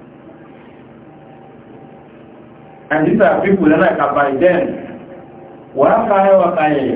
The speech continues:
ah, what, uh, so, so, so, so, and name them.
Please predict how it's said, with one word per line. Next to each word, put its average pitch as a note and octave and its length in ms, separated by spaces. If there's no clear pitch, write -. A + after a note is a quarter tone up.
ah, D#3+ 360
what, D#3 300
uh, C#3 280
so, - 200
so, - 80
so, - 160
so, C3 800
and D#3 240
name A#3 800
them. - 340